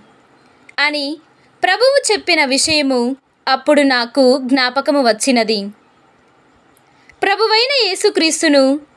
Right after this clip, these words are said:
విశ్వసించినప్పుడు దేవుడు మనకు ఇచ్చిన వరమునే అన్యులకు ఇచ్చెను. ఆయనను కాదనుటకు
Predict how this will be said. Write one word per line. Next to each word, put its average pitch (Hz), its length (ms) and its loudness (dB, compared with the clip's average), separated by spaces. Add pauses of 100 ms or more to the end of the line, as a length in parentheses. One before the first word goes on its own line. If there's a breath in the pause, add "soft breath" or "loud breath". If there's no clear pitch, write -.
విశ్వసించినప్పుడు 277 1200 0 (840 soft breath)
దేవుడు 440 540 0
మనకు 339 280 -2
ఇచ్చిన 302 360 0
వరమునే 277 720 0 (220)
అన్యులకు 330 500 -2
ఇచ్చెను. 233 720 -2 (840)
ఆయనను 370 440 -2
కాదనుటకు 311 1040 0